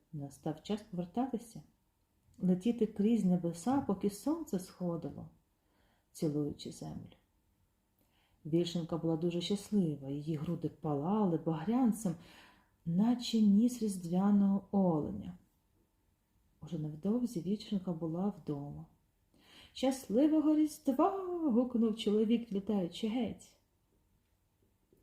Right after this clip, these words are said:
«На все добре, дякую!» — крикнула вішенка у відповідь.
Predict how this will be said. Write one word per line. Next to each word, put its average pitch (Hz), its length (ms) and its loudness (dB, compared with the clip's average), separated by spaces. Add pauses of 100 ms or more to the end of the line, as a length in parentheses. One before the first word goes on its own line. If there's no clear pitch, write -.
(180)
«На 185 160 4
все 262 260 2
добре, 302 560 4
дякую!» — 269 840 0
крикнула 214 380 0
вішенка 196 540 -2
у 196 140 0
відповідь. 185 680 -6